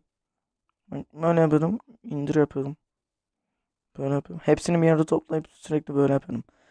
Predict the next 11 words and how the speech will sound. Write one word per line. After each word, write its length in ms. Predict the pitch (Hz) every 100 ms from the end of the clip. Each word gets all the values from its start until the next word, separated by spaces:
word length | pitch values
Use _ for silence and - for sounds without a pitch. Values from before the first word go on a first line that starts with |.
| _ _ _
Bak 180 | 139 135
şey 260 | - 175
var 240 | 160 131 120
normalde. 520 | 120 117 117 127 196 - _ _ _ _ _
Ben 260 | - 131 139
bunlarla 520 | 151 156 151 160 170
arkadaşlar, 680 | - 139 143 156 151 - 147
arkadaşımla 640 | - 277 135 143 143 160
oynarken 440 | 151 156 160 175 202 - _ _ _
söz 280 | - 160 151
vermiştik. 540 | 143 127 - 131 -